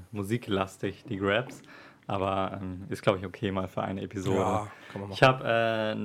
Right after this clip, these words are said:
Speaker 1: das neue Album, beziehungsweise die neue E P von Sammy Deluxe, Deluxe Edition,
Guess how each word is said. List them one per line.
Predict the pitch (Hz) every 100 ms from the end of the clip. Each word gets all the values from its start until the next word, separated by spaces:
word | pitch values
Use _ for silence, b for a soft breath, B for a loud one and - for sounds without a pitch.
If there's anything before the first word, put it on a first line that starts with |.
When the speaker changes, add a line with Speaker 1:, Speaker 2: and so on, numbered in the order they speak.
| 104
Speaker 1:
das | 110 -
neue | 120 123
Album, | 113 117 120 117 117 110
beziehungsweise | 107 117 110 104 104
die | 101
neue | 104 110 107
E | 113 104
P | - 131 143
von | 139 120 110
Sammy | 107 - 120 110
Deluxe, | 101 113 139 - - - B B B -
Deluxe | 110 117 151 - 107
Edition, | 95 92 - 113 156